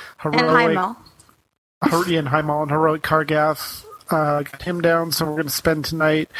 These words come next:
Speaker 2: working on Imperator, and depending on how we do with Imperator, we're looking at Blackrock Foundry next week, maybe on Sunday, we'll
Speaker 1: Ooh.
Speaker 2: see. So,
Speaker 1: Sounds good.
Speaker 2: what have you been up to in or out of game, McCullough?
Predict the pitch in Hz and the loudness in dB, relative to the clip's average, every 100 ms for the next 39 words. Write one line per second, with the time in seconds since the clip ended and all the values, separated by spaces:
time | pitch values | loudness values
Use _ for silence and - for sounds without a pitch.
0 | - - - - - 160 160 - 160 165 | -8 -6 -8 -10 -2 2 2 2 -2 -2
1 | 165 156 151 151 165 156 - 196 208 180 | 0 2 2 0 -2 0 2 6 6 4
2 | 196 196 190 185 196 165 156 151 147 - | 2 4 4 2 0 2 2 2 -2 -2
3 | 160 160 151 127 151 151 147 156 151 151 | -2 -2 -2 0 2 2 0 -2 -2 0
4 | 156 165 156 - 156 156 151 151 151 143 | 4 4 4 0 -2 0 -2 -2 -2 -2
5 | 165 156 175 147 147 143 151 - 156 151 | -2 -4 -2 -2 0 -2 -2 -2 0 0
6 | - 156 - - 156 160 156 156 156 151 | 0 0 0 -2 0 0 0 -2 -2 -2
7 | 151 147 - - 160 160 156 - - - | -2 -4 -6 -4 -4 -4 -6 -10 -10 -10
8 | - 147 - - 160 147 143 139 - 143 | -8 -10 -12 0 2 2 0 0 -2 -2
9 | 147 156 262 254 170 156 - - - - | -2 0 0 2 -2 -8 -16 -18 -10 -6
10 | - 165 202 262 202 208 185 - - 180 | -6 -4 -4 -2 -2 -4 -4 -10 0 2
11 | 262 269 247 156 139 139 190 233 160 139 | 4 2 2 -2 -2 0 0 2 0 0
12 | 135 - 147 135 131 131 139 - 156 156 | -4 -4 -2 -2 -4 -4 -6 -8 -8 -8
13 | 147 143 143 160 170 226 | -10 -10 -4 -2 -2 -4